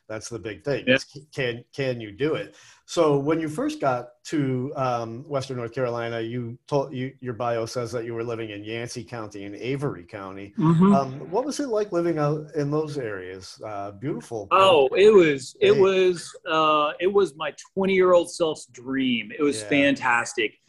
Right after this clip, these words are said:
Speaker 2: At the time, it was, uh, relatively inexpensive. Uh, I could,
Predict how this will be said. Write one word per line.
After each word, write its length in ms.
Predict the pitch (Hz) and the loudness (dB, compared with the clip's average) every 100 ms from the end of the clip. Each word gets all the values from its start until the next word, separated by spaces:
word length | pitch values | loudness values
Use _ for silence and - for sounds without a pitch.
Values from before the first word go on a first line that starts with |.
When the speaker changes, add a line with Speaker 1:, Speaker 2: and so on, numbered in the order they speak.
| _ _ 160 | _ _ -2
Speaker 2:
At 120 | 156 | 0
the 60 | 160 | -2
time, 600 | - 180 180 185 185 185 | 2 4 6 6 4 2
it 240 | 175 156 156 | 4 4 6
was, 500 | 147 139 131 127 160 | 6 6 4 -2 -8
uh, 420 | 131 127 123 120 131 143 | -8 -4 -2 -2 -2 2
relatively 520 | 156 165 160 147 147 | 4 4 2 0 0
inexpensive. 880 | 139 131 - - 160 156 165 160 160 - - | 0 0 -2 0 0 0 2 2 0 -10 -6
Uh, 380 | 123 120 120 139 - | -2 0 0 0 0
I 240 | 127 135 - - | 2 2 -2 4
could, 480 | 143 135 131 120 | 6 6 4 0